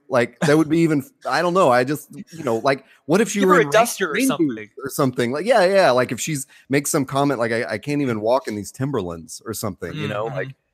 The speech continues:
Speaker 1: I don't know. It's just so weird. Like, can you not, <laughs> you can't even, she's in
Speaker 2: You
Speaker 1: the
Speaker 2: can change
Speaker 1: miniskirt.
Speaker 2: the
Speaker 1: It's
Speaker 2: toy
Speaker 1: like a,
Speaker 2: right
Speaker 1: it's
Speaker 2: now. You don't have to
Speaker 1: raining.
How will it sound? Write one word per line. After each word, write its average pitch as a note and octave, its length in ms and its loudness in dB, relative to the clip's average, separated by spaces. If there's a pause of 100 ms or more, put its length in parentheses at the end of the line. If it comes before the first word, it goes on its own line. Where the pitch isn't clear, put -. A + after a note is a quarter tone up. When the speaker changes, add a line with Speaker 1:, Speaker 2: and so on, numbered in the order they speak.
(300)
Speaker 1:
I B2 100 2
don't G2+ 140 0
know. - 280 -10
It's C3 220 2
just - 280 0
so C#3 160 4
weird. A2+ 400 2
Like, F#2+ 180 -4
can A2+ 140 -4
you C#3+ 80 2
not, D3 260 -2 (180)
<laughs> - 640 -10
you F3+ 120 -6
can't F3+ 220 4
even, E3 220 2 (180)
she's G#3+ 200 0
in A3 60 2
Speaker 2:
You C4 160 4
Speaker 1:
the B3 100 4
Speaker 2:
can - 20 2 (140)
change A#3+ 180 2
Speaker 1:
miniskirt. E3+ 80 -4
Speaker 2:
the C3+ 100 -6
Speaker 1:
It's C#3+ 100 -4
Speaker 2:
toy G#3 80 6
Speaker 1:
like G#3 200 2
a, F3+ 40 -4
Speaker 2:
right G3+ 160 0 (120)
Speaker 1:
it's G#3+ 160 -2
Speaker 2:
now. C3 60 0
You D#3 80 0
don't C#3+ 140 -8
have F3+ 160 -4
to - 20 2
Speaker 1:
raining. F#3 640 2